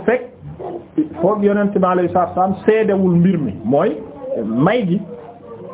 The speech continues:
Mu daal di ñëw ci Yonent bi sallallahu alayhi wa sallam, daal di koy wax. Mu ne ko,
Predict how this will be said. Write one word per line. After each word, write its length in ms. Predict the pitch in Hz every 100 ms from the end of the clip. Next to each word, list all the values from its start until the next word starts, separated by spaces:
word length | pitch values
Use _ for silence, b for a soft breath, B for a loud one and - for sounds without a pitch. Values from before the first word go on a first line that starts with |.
| - 139
Mu 140 | 180
daal 220 | 226 233
di 80 | 226
ñëw 220 | 226 208
ci 80 | 220
Yonent 260 | 220 233 214
bi 160 | 202 202
sallallahu 360 | 196 190 180
alayhi 160 | 160 165
wa 60 | 160
sallam, 240 | 175 190
daal 200 | 190 190
di 60 | 196
koy 200 | 190 175
wax. 180 | 156 - - - - - 87 - 160 - 330 - - 107 - 92 - - 320 -
Mu 180 | 123 151
ne 80 | 208 214
ko, 460 | 202 196 175 180